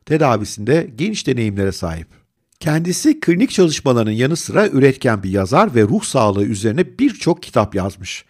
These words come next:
En tanınmış kitabı ise bugün ele alacağımız The Impostor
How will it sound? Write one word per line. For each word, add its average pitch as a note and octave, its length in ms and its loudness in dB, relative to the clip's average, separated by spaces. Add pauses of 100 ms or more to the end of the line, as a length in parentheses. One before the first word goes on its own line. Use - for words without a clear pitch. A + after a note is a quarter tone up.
(240)
En F#3 180 4
tanınmış A2 400 -2
kitabı G2 260 -4
ise F3+ 460 0 (180)
bugün B2+ 200 0
ele G2+ 200 0
alacağımız G#2+ 600 -2
The C3+ 200 -6
Impostor D#3 680 -2